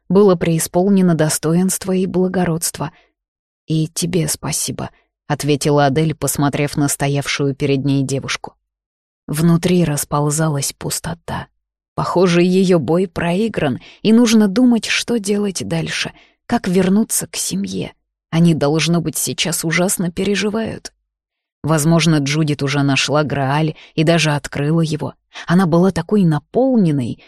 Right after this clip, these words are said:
магией, светом, спокойствием. Больше не сказав ни слова, все трое вышли из комнаты. Лишь Анри задержался на пороге и произнес: «Отдыхай, Монами, мой друг».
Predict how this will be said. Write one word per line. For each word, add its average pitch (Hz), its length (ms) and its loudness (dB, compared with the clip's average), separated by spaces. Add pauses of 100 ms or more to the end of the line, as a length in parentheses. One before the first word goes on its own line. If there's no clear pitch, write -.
(140)
магией, 170 720 2
светом, 156 680 -2 (200)
спокойствием. 156 1000 -6 (720)
Больше 170 380 2
не 165 140 4
сказав 170 420 -4
ни 160 160 -2
слова, 196 420 0
все - 240 -4
трое 226 340 -2
вышли 185 380 -2
из 185 180 -2
комнаты. 175 520 -4 (320)
Лишь 185 320 4
Анри 190 340 2
задержался 147 800 0
на 151 160 0
пороге 156 580 -4
и 135 60 -6
произнес: 165 760 -4 (680)
«Отдыхай, 147 880 -4 (340)
Монами, 143 600 -2 (840)
мой 147 360 -2
друг». - 600 -12